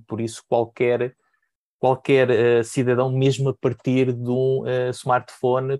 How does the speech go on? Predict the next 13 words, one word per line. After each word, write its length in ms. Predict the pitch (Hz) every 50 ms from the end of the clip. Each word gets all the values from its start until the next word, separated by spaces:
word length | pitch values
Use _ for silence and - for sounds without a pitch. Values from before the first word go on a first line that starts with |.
| _ -
poderá 440 | - 127 127 127 131 127 127 123
aceder 680 | - - - 120 - - - 123 120 127 123 117 117 -
de 100 | - -
forma 340 | - - 139 139 139 131 131
livre 520 | 127 131 131 131 131 123 123 127 139 143 - _ _ _ _ _ _ _ -
a 120 | 120 120 120
este, 480 | 127 127 131 123 - - - - -
eh, 420 | 127 120 113 127 127 131 127 - 123
a 40 | 123
este 360 | 123 127 123 - - _ -
documentário 760 | - - 127 120 120 113 113 127 120 123 123 123 120 123 -
e, 480 | - 123 123 123 123 123 123 120 120 120 123 127 127 - - _ _ _ _ -
e, 760 | 123 120 120 117 117 120 120 120 120 117 120 120 117 117 123